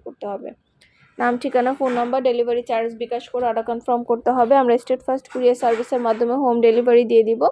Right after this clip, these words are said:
বোরকার টাকা বোরকা হাতে পেয়ে দিবেন। প্রাইসটাও লেখা আছে, এবং WhatsApp নাম্বারও দেয়া আছে। নতুন কালার, কালেকশন, ডিজাইন সব কিছু হোলসেল প্রাইস, অফার প্রাইসে পাবেন আপনারা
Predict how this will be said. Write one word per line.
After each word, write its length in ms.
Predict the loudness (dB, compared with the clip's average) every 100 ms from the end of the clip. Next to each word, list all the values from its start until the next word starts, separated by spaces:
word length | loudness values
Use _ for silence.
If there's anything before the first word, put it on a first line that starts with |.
| -2 _ _ _ _ -2
বোরকার 260 | 0 0 0
টাকা 220 | 0 0
বোরকা 280 | 2 2 2
হাতে 240 | 0 0 0
পেয়ে 260 | 4 4
দিবেন। 260 | 4 0 -4
প্রাইসটাও 440 | -2 -2 -2 -4 -4
লেখা 240 | -4 -2 -2
আছে, 120 | -2 -4
এবং 120 | -4 -2 -2
WhatsApp 320 | -2 -4 -4 -4
নাম্বারও 340 | -2 0 0
দেয়া 200 | 0 -2 -6
আছে। 160 | -12 -14 -16 _ _ _ _ _ _ -20 -6
নতুন 300 | -2 0 -2 2
কালার, 300 | 4 4 4
কালেকশন, 400 | 2 2 0 -4
ডিজাইন 300 | -2 -2 -4
সব 200 | -6 -8 -8
কিছু 180 | -8 -6
হোলসেল 320 | -4 -4 -6 -2
প্রাইস, 240 | -2 0
অফার 240 | -2 -2 -2
প্রাইসে 280 | -2 -2 -2
পাবেন 280 | -2 0 -4
আপনারা 300 | -6 -8